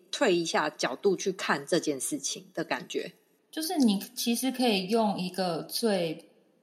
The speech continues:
Speaker 2: 不会伤害到别人的方式，然后跟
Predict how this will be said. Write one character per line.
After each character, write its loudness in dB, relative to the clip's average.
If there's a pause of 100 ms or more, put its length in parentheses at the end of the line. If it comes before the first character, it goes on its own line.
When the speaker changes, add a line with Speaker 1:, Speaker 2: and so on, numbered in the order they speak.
Speaker 2:
不 0
会 8
伤 2
害 4
到 4
别 -4
人 -6
的 -6
方 -4
式， -6
然 -8
后 -6
跟 -2